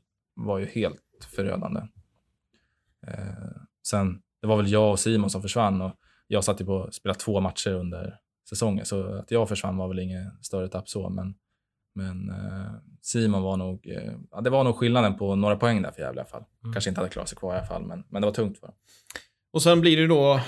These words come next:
Speaker 3: flytt till Gotland
Speaker 1: Mm.
Speaker 3: för spel i Visby. Eh, du sa att du har inte spelat så mycket den säsongen i Gävle.
Speaker 1: Nej.
Speaker 3: Eh, men flyttar då ändå till Visby. Eh,
Speaker 1: Mm.
Speaker 3: hur kommer det sig att de fick,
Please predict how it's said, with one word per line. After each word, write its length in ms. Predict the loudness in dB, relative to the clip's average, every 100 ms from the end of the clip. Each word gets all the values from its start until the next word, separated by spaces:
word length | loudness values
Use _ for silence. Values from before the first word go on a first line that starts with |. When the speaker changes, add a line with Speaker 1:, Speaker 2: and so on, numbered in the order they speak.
| -6 -20 _ _
Speaker 3:
flytt 180 | -4 -2
till 100 | -2
Gotland 600 | -2 -4 -4 -2 -2 -4 -10 _ 2
Speaker 1:
Mm. 320 | 4 4 2 -4
Speaker 3:
för 200 | -4 -4
spel 420 | -4 -4 -4 -4
i 280 | -6 -4 -4
Visby. 400 | -4 -6 -4 -6 -6 _ _ _ _ _ -6
Eh, 460 | -2 -2 -2 -4 -6 -12 _ -6
du 100 | 0
sa 120 | 2
att 60 | 2
du 40 |
har 60 | 2
inte 120 | 0
spelat 320 | 0 -2 0
så 80 | 0
mycket 240 | -2 -4
den 140 | -4 -2
säsongen 400 | -2 -2 -4 -2
i 40 |
Gävle. 420 | -2 -2 -2 -4 -4 _
Speaker 1:
Nej. 240 | 0 2 0 -4
Speaker 3:
Eh, 300 | -6 -4 -2
men 340 | -2 -2 -4
flyttar 520 | -8 -8 -8 -4 -2
då 100 | 0
ändå 220 | 0 -2 -6
till 280 | -6 -6
Visby. 380 | -6 -8 -8 -4
Eh, 80 | -4 -6 -2 2
Speaker 1:
Mm. 100 | 4
Speaker 3:
hur 100 | 2
kommer 220 | -2 -4 -2
det 40 |
sig 140 | -2
att 140 | -2 -4 _ _ -20 -20 _ _ _
de 280 | 0 0 0
fick, 520 | -4 -4 -4 -8 -14